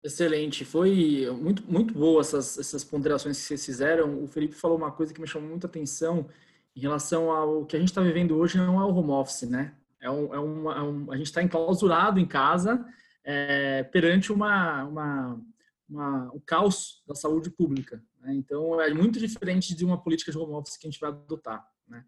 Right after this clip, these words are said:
Mas, enfim, até, é, é, indo pra última pergunta da Assets aqui, é,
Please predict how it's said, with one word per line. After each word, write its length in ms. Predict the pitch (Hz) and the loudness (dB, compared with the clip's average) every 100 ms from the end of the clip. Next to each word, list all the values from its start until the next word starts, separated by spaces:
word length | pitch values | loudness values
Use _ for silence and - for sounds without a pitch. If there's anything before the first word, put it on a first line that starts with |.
| _ _ _ _ 147 | _ _ _ _ -2
Mas, 120 | 160 | 0
enfim, 380 | 208 208 190 156 | 0 2 2 2
até, 600 | 147 175 196 175 151 151 | 0 2 2 2 0 -4
é, 120 | 139 135 | -4 -8
é, 480 | 131 127 120 117 120 | -6 -6 -6 -8 -6
indo 160 | 160 | -6
pra 140 | 151 156 | -2 0
última 240 | 160 165 | 0 -4
pergunta 400 | 160 143 151 147 | -4 -4 -6 -6
da 340 | 135 135 135 143 | -4 -4 -2 -4
Assets 300 | - 135 131 | -6 -10 -12
aqui, 460 | 120 185 190 - _ _ _ _ | -8 -2 -2 -2 _ _ _ _
é, 760 | 131 131 131 127 123 123 120 | -2 -2 -2 -4 -4 -6 -6